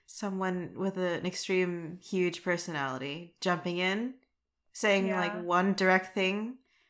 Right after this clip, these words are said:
Speaker 1: doing something weird, jumping <laughs> out.
Speaker 2: Right.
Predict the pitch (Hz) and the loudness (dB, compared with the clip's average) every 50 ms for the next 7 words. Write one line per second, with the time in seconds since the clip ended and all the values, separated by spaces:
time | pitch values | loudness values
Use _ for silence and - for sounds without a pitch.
0 | _ _ _ _ _ _ _ _ - 196 185 185 202 - - 202 185 185 190 185 | _ _ _ _ _ _ _ _ 2 4 6 6 4 4 0 0 0 0 -2 -2
1 | 170 170 175 185 185 185 - 196 220 202 - 202 202 208 220 - - - - - | 0 -2 -2 -2 -2 0 0 0 2 2 2 4 6 6 6 6 4 -6 -12 -14
2 | - - - _ _ _ - 226 220 214 220 233 254 262 220 214 220 | -14 -16 -16 _ _ _ -4 -2 -2 0 0 0 0 -2 -2 -2 -4